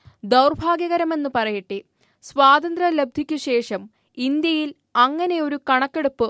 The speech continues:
പുറത്തു വന്നിട്ടില്ല. കേന്ദ്ര സർക്കാർ നിയോഗിച്ച കാക്ക കലേക്കർ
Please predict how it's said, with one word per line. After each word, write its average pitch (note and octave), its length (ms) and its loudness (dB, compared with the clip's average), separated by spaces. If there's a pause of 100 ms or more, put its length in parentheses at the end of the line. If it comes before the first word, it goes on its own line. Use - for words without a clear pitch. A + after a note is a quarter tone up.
പുറത്തു B3+ 360 -2
വന്നിട്ടില്ല. G3+ 520 -6 (680)
കേന്ദ്ര C#4 360 0
സർക്കാർ D4 520 -2
നിയോഗിച്ച C4+ 540 -4 (520)
കാക്ക C#4+ 380 2 (240)
കലേക്കർ C#4+ 640 -4